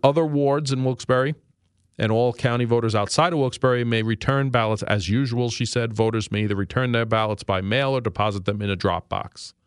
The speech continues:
So basically, the one thousand five hundred fifty-seven ballots that were sent out that had, uh, errors in them have been canceled, although they're out,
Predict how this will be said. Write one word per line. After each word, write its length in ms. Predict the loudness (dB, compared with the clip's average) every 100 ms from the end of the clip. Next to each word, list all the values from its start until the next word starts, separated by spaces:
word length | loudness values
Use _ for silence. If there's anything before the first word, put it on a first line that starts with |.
| _ _ _ _ _ _ _ _ _ _ _ _ _ _ _ _ _ _ _ _ _ _ _ _ _ _ _ -6
So 200 | 0 2
basically, 480 | 2 0 0 0 2
the 220 | 2 2
one 260 | 0 0
thousand 380 | 2 2 2 0
five 260 | 2 2 2
hundred 260 | 0 -2
fifty-seven 760 | -4 -2 -4 -2 0 0 -2 -4 -8 _ _ _ _ _ _
ballots 460 | 0 2 4 0 0
that 120 | 2
were 100 | 2
sent 280 | 0 0 2
out 260 | 2 2
that 140 | 0 0
had, 260 | 0 0
uh, 220 | 0 0 0
errors 380 | 2 4 2 0 0
in 160 | 0
them 180 | 0 0
have 280 | 0 -2 -2
been 160 | -4
canceled, 760 | -2 0 0 0 0 0 -2 -6 _ _ -2
although 320 | 0 0 0
they're 240 | 0 -2 2
out, 340 | 2 2 0